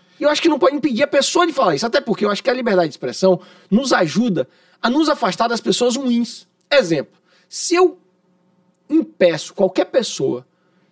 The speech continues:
de se expressar como racista, como que eu vou saber que aquela pessoa é racista e eu quero me afastar dela? Imagina que eu não tenho como saber que aquela pessoa é racista. Eu vou acabar convivendo com essa pessoa. Eu vou,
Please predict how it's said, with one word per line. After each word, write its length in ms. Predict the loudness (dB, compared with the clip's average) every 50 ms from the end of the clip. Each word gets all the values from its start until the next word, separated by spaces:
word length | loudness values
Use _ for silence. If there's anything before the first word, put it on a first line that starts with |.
| _ _ _
de 240 | -2 -2 -2 -2 -2
se 260 | -6 -4 0 0 0
expressar 600 | 0 2 0 0 0 0 -2 -2 -4 -4 -4 -4
como 180 | -8 -10 -10
racista, 680 | -10 -8 -10 -10 -6 -2 -2 -2 -2 -2 -6 -12 -20 _ _ _ _ _ _ _ _ _ _ _
como 340 | 2 2 2 6 4 2 2
que 260 | 2 -2 0 4 4
eu 140 | 4 4 4
vou 160 | 2 0 -4
saber 320 | -4 -2 -2 -2 0 0 0
que 80 | 0
aquela 200 | 0 0 0 0
pessoa 260 | 0 -4 -6 -4 -4 -4
é 20 |
racista 300 | -4 -4 -4 -2 -2 -2
e 20 |
eu 20 | -2
quero 160 | -2 -2 -4
me 60 | -4
afastar 300 | -6 -8 -10 -8 -8 -10
dela? 220 | -10 -10 -14 -16 _ _ _ _ _ _ _ _ _ _ _
Imagina 400 | -2 2 2 2 2 0 -2 -2
que 80 | -2 -2
eu 60 | -2
não 140 | 0 0 0
tenho 440 | -2 -4 _ -2 2 2 2 2 2
como 480 | -2 -2 -2 -2 0 0 -4 -6 -8 -12 _
saber 340 | -6 -4 -2 0 0 0 0
que 60 | 0
aquela 200 | 0 2 0 0
pessoa 260 | 0 -2 -2 -2 -2
é 20 | -2
racista. 380 | -4 -4 -8 -8 -10 -10 -16 _ _ _ _ _ _ _
Eu 80 | -8 -4
vou 120 | -4 -2
acabar 240 | -2 -2 -2 -4 -2
convivendo 480 | -2 -2 -2 -2 -2 0 0 0 0 -2
com 100 | -4 -4
essa 140 | -4 -4 -6
pessoa. 420 | -8 -8 -12 -10 -10 -10 -12 -12 _ _ _ _ _ _ _
Eu 100 | -2 -2
vou, 400 | 0 0 0 0 0 0 -2 -2